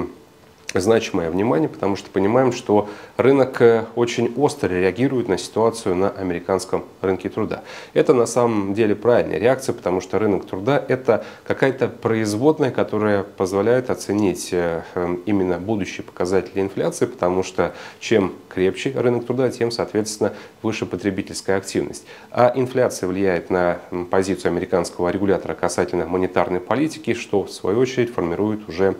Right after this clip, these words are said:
тренды и курсы американского доллара. В общем, в пят-, в тринадцать тридцать по G M T ждём первичные заявки на пособие по безработице. В это же самое время выйдет отчёт по заказам на товары длительного пользования. Далее в пятнадцать ноль ноль по,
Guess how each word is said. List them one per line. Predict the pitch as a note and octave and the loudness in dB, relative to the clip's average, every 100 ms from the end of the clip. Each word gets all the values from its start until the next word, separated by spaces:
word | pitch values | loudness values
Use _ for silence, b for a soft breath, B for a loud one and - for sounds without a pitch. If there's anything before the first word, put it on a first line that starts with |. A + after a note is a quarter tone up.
| B - | B 0
тренды | G#2+ A#2 A#2 | 4 6 4
и | F#2+ | -2
курсы | - F#2 - F#2+ - | 0 -2 0 -4 -2
американского | F2 F2 F2+ F2 - F2+ F2 - F2+ - | -4 -4 -2 -4 -2 0 0 0 -8 -2
доллара. | G2 E2+ - - B B B - | 0 0 -2 -14 B B B 2
В | |
общем, | D#3+ - - | 2 4 -4
в | |
пят-, | - - - | -4 -10 -8
в | A2+ | -6
тринадцать | - C3+ D#3 - | 2 4 4 0
тридцать | C#3+ C3 - | 0 0 -2
по | - | -2
G | G2 A2 | 0 0
M | A#2 | -2
T | D#3 | -2
ждём | B2 A2 A2+ | 0 2 2
первичные | G#2+ A2 G#2 G2 | 0 -4 -2 -2
заявки | G#2 G#2 G#2 | 0 0 -2
на | F2+ | -4
пособие | G2+ - G2 F2+ | -4 -4 -2 -2
по | - F#2+ F#2 - - | 0 2 2 0 -8
безработице. | F2+ G#2 D3 D#3 - | 0 0 0 -2 -2
В | F#2+ | 4
это | A#2+ A#2 | 4 4
же | F2+ | -8
самое | - F2+ E2 | -2 -2 0
время | F2 F#2 E2 - B B B | 0 0 -2 -10 B B B
выйдет | A2+ B2+ A2+ | 0 2 2
отчёт | G#2 A2+ - | 0 -2 -2
по | A2 | -4
заказам | G#2+ G2 - A#2+ B2 G#2 | 0 0 2 2 2 2
на | G2 | 0
товары | F#2+ F2+ G2+ G2+ | 0 0 2 0
длительного | F2 F#2+ - G2 | -2 -4 0 0
пользования. | F2 G2 F2 D#2 D2 - B B B | 0 0 0 0 -6 -8 B B B
Далее | A2+ C#3+ B2+ | 2 4 4
в | - | 0
пятнадцать | B2+ C#3 B2+ - | 0 2 0 0
ноль | A2+ | 0
ноль | A2+ G#2+ | 2 0
по, | G#2+ G#2+ G#2 | 0 2 2